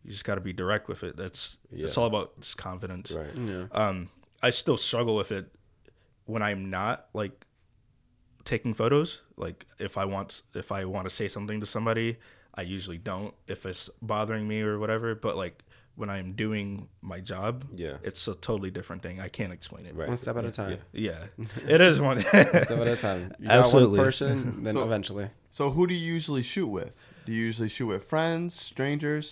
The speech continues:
Speaker 1: So, um, my first year, which was twenty seventeen to eighteen, I actually just did free shoots with just, like, friends, anybody who I asked
Speaker 3: Yeah, I
Speaker 1: Facebook.
Speaker 3: remember.
Speaker 1: Yeah, I, I just asked, "Hey, you guys wanna do this?"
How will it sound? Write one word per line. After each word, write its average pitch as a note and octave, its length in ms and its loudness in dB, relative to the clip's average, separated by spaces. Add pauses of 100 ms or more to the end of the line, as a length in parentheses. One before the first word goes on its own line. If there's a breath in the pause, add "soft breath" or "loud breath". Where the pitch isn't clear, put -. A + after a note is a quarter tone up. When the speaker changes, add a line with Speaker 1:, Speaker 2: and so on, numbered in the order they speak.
(120)
Speaker 1:
So, C#3 480 8
um, A#2 760 4 (1300 loud breath)
my C#3 160 0
first F3 320 0
year, A#2 500 0 (400 soft breath)
which G#2 200 -14
was G2+ 340 -10
twenty A2 440 -6
seventeen G#2+ 480 -8
to - 80 -8
eighteen, A#2+ 420 -8
I A2 120 -2
actually G2+ 400 -6 (140)
just - 320 -8
did G#2+ 180 -6
free G#2+ 200 -6
shoots - 440 -8 (280 soft breath)
with - 240 -8
just, - 200 -8
like, F#2+ 140 -4
friends, A#2+ 420 0
anybody A2+ 360 0
who A2 420 -4
I G#2+ 140 -2
asked G2+ 320 -2
Speaker 3:
Yeah, G#2+ 120 0
I - 40 0
Speaker 1:
Facebook. G2+ 100 0
Speaker 3:
remember. F#2 340 -2 (160)
Speaker 1:
Yeah, G2 440 0
I, G#2 420 2
I G#2+ 80 2
just G#2 180 -2
asked, G2+ 520 0
"Hey, G2+ 160 0
you F#2 80 -4
guys F#2+ 180 -4
wanna G2 180 -4
do A2+ 140 0
this?" A#2+ 280 4